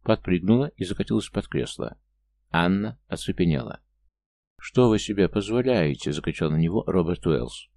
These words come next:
"А что вы себе позволяете? Сколько всего вы наговорили Альберту? Сколько раз вы его оскорбляли?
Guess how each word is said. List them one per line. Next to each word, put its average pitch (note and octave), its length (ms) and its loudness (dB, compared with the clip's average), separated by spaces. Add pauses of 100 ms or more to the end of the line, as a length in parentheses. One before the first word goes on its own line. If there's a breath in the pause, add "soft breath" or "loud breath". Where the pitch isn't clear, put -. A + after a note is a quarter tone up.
(600)
"А E2+ 120 -2
что G2+ 240 0
вы A2 100 4
себе D2 280 -2
позволяете? C#2+ 800 -4 (120)
Сколько A#2 440 2
всего G#2+ 340 0
вы A#2 100 2
наговорили G#2 520 0
Альберту? E2 640 -4
Сколько B2 340 0
раз B2 180 -2
вы A2+ 100 0
его G#2+ 120 0
оскорбляли? F2+ 720 -2